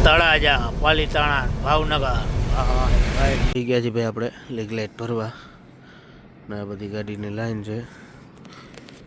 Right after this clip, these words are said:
આપણી વાંહે ઘણી બધી લાઈન થઈ ગઈ છે. વાં એક ગાડી ચાલુ થઈ તો વળે તો જો કાઢે. ભરવાનું આમ અંદરથી એ પણ હવે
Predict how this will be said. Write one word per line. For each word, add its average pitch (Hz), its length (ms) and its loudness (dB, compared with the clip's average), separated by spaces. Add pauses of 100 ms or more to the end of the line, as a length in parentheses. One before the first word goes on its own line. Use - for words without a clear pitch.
(3750)
આપણી 107 240 -4
વાંહે 117 300 0
ઘણી 110 200 -4
બધી 107 260 -6
લાઈન 104 260 -6
થઈ 113 160 -8
ગઈ 104 260 -8
છે. 110 100 -8 (1400)
વાં 107 180 -8
એક 107 140 -12
ગાડી 101 240 -8
ચાલુ 110 260 -8
થઈ 104 160 -8
તો 104 140 -12
વળે 104 260 -6
તો 110 120 -8
જો 117 220 -8
કાઢે. 120 480 -14 (2750)
ભરવાનું 113 440 -4
આમ 110 160 -6
અંદરથી 120 460 -6
એ 127 60 -2
પણ 107 180 -6
હવે 104 240 -4